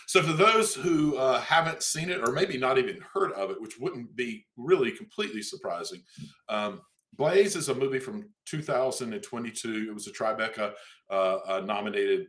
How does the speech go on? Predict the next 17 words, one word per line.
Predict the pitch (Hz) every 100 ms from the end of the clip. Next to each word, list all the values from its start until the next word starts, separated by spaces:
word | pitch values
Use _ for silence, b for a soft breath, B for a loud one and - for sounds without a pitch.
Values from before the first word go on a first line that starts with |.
| _ - -
film. | 113 104 101 95 _ _ _ _ _ -
And | 156 156
it | 185 220
is | 247 220 - - -
a, | 143 139 139 - - - _ _ _ B B B B
it's | 190
a | 190
sort | 208 180
of | - 110
brilliantly | 139 226 247 262 147 185 175
and | 135 120
necessarily | 156 - 143 - - 156 170 160 147
discomforting | 135 139 151 - - 156 - 104 90 87 90 - - _ _ _ _ _
fantasy | - 156 165 165 - 160
horror | 143 - 143 143 139 139 -
coming-of-age | - 156 147 127 120 123 120 -
story | 98 80 76 85